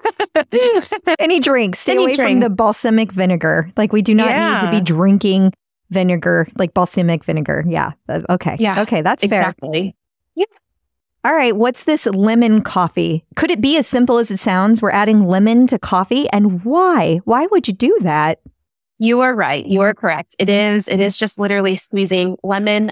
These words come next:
Speaker 1: and coffee. And, you know, individually, coffee and lemon have potential health benefits on their own. And so the thing is, is that there is no evidence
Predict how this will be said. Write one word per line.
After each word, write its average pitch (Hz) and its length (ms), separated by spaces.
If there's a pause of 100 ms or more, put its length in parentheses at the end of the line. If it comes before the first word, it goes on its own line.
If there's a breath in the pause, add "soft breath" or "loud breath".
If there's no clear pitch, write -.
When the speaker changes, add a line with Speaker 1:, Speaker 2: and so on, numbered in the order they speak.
Speaker 1:
and 220 180
coffee. 180 680
And, 175 340 (500)
you 226 160
know, 220 420 (280)
individually, 233 1000
coffee 202 520
and 254 160
lemon 190 360
have 170 480 (520)
potential 185 480
health 123 300
benefits - 600 (200)
on 240 220
their 196 280
own. 165 340 (380)
And 214 280
so 214 580 (120)
the 247 100
thing 285 280
is, 240 200
is 214 100
that 202 220
there 214 200
is 226 180
no 196 340
evidence 196 680